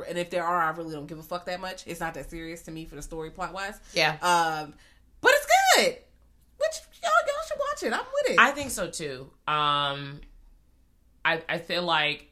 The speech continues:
Speaker 2: it was a good continuous. Like I said before, it wraps up in, in agreeance with you. It wraps up a good trilogy. Um, I think it was good, a good story plot wise.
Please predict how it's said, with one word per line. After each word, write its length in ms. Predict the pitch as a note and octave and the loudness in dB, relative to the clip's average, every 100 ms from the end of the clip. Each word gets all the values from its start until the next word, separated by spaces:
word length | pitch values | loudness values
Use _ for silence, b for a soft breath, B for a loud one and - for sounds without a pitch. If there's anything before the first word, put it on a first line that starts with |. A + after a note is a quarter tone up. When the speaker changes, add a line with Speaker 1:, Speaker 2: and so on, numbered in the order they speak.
| - | -4
Speaker 2:
it 160 | D#3+ | -4
was 180 | D#3 D#3+ | -4 -6
a 40 | D3+ | -6
good 260 | D3+ D3+ | -8 -8
continuous. 460 | E3+ E3 D#3+ C#3 C3+ | -6 -8 -8 -8 -10
Like 120 | C#3 | -10
I 40 | |
said 160 | C3+ C3+ | -8 -10
before, 320 | C3+ C3+ A#2+ | -10 -8 -8
it 200 | - B2 | -8 -6
wraps 300 | A#2+ A#2+ - | -4 -4 -4
up 260 | C3 B2 - _ - | -6 -8 -12 _ -12
in, 180 | B2 | -10
in 160 | A2+ C3 | -10 -10
agreeance 360 | A#2 C3 B2+ D3 | -10 -12 -12 -14
with 160 | - | -14
you. 280 | A#2 A2+ A2+ - | -10 -10 -10 -12
It 100 | A#2 | -8
wraps 280 | A#2 A#2+ C#3 | -6 -6 -8
up 120 | A#2+ | -10
a 60 | |
good 200 | A2+ A#2+ | -12 -12
trilogy. 720 | A2+ B2+ A#2+ A#2 A2+ A2+ A#2 _ _ | -12 -12 -14 -12 -10 -10 -12 _ _
Um, 600 | A2 A2 A2 G#2+ G#2+ A2 | -10 -8 -6 -8 -10 -12
I 100 | - A2 | -12 -12
think 240 | A#2+ A#2 A#2+ | -12 -12 -12
it 80 | |
was 140 | A2+ A2+ | -14 -12
good, 320 | A#2 A#2 A2+ | -8 -8 -8
a 80 | G#2+ | -14
good 240 | A2 A2+ | -10 -8
story 280 | A2+ C3 C3 | -8 -8 -10
plot 380 | B2+ - A2 - | -12 -6 -6 -4
wise. 480 | A2+ G#2+ A#2+ - - | -6 -6 -6 -12 -18